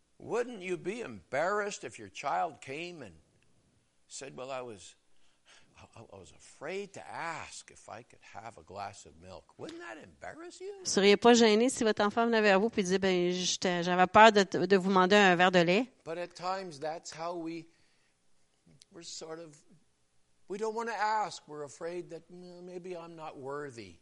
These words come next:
Speaker 2: Ben, des fois, on veut pas demander. On est comme ça. On veut pas demander parce qu'on se pense indigne.
Speaker 1: Has that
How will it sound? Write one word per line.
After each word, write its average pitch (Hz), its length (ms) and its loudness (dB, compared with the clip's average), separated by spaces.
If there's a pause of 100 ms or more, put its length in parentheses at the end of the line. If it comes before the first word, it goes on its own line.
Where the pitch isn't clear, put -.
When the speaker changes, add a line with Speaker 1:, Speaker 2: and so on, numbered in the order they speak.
(480)
Speaker 2:
Ben, 175 240 0
des 214 140 6
fois, 277 180 6
on 269 40 8
veut 220 120 6
pas 285 160 2
demander. 226 320 6
On 220 80 6
est 208 80 4
comme 214 220 2
ça. - 160 2
On 226 180 4
veut 202 120 6
pas 240 120 4
demander 233 320 4
parce 240 160 0
qu'on 220 200 4
se - 80 -2
pense 254 280 2
indigne. 214 680 2 (400)
Speaker 1:
Has 117 140 -12
that 180 280 -2